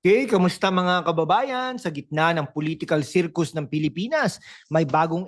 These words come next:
episode na naman ng drama, no? Si Senador Rizzo Ontiveros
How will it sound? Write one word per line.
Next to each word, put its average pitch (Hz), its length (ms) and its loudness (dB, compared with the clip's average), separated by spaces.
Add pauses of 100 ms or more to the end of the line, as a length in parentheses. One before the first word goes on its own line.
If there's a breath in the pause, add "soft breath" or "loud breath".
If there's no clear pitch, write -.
episode 165 480 -4
na 156 80 0
naman 180 400 2
ng 165 240 -2
drama, 208 480 -2
no? 277 240 0
Si - 160 -18
Senador 165 560 -4
Rizzo 190 400 -4
Ontiveros 165 720 0